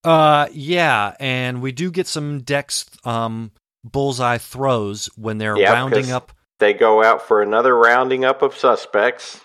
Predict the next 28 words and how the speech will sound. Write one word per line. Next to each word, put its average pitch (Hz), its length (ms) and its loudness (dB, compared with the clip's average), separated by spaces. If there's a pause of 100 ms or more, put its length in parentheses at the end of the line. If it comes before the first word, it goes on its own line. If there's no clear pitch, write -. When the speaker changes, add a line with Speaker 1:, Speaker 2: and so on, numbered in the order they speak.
(120)
Speaker 1:
Yeah, 202 220 0
it's 185 100 -2
like 156 220 -6
they, 139 200 0
Speaker 2:
And, 160 80 -2
uh, 147 40 0
Speaker 1:
they, 143 100 -2
they're 135 180 -6
rounding 139 340 -2
Speaker 2:
he 156 60 -6
Speaker 1:
up 156 60 -2
Speaker 2:
threw, 254 80 0
Speaker 1:
all 156 60 4
Speaker 2:
like, 139 160 4
Speaker 1:
the 98 60 2
Speaker 2:
a, - 20 2
Speaker 1:
heads. 131 340 -2
Speaker 2:
a - 40 -6
chunk 170 260 0
of - 220 -2
pipe 185 360 4
or 107 80 4
something, 98 500 0
or 92 220 2
a, 82 240 2
a 87 60 -4
wrench 123 460 0
or - 260 -4